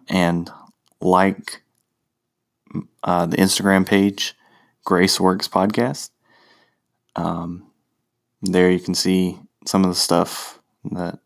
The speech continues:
I am working on, and I would really appreciate it. So thank you. And today,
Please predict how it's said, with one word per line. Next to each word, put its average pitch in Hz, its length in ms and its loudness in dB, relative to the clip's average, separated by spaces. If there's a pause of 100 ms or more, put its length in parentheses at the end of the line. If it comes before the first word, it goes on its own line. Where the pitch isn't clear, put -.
I 95 200 0
am 95 100 0
working 113 320 0
on, 135 300 0 (1300)
and - 500 -8
I 92 100 0
would 90 120 -2
really 95 220 4
appreciate - 460 0
it. - 120 -16 (800)
So - 160 -14
thank 98 320 -2
you. 143 160 -2 (4000)
And - 100 -8
today, 101 520 2